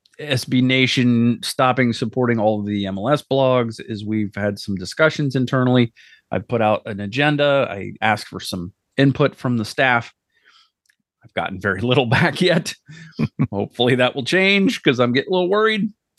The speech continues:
Speaker 1: But, uh, we are, we are going to move forward in some fashion, and we don't know what that fashion looks like yet, because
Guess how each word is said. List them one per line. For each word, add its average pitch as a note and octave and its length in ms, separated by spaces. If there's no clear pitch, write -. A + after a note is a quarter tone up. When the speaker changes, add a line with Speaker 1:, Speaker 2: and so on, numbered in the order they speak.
Speaker 1:
But, C3 280
uh, C3+ 420
we B2+ 260
are, C3 500
we B2 120
are C3+ 180
going C3+ 300
to C3 40
move C3 240
forward C3 300
in A2 160
some A2 280
fashion, D3+ 580
and G2+ 280
we G#2 420
don't G#2 200
know A2 60
what G#2 100
that G#2+ 180
fashion G#2 520
looks G2 280
like F#2 180
yet, B2+ 240
because G2+ 340